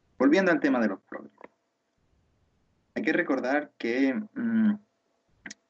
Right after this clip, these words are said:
eh, lo, cuando, em, es una frase hecha, pero es muy, es muy verdad. Democracia es cuando el pueblo elige lo que, lo que yo quiero,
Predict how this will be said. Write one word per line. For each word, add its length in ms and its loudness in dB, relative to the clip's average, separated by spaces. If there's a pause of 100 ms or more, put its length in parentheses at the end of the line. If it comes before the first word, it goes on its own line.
eh, 440 4
lo, 720 0
cuando, 720 2
em, 320 -2
es 220 0
una 220 2
frase 1000 4
hecha, 320 0
pero 260 2
es 140 4
muy, 340 6
es 80 -10
muy 140 6
verdad. 300 2
Democracia 580 4
es 60 -2
cuando 260 -2
el 100 2
pueblo 240 2
elige 320 0
lo 200 2
que, 580 2 (160)
lo 220 0
que 500 0
yo 220 0
quiero, 320 2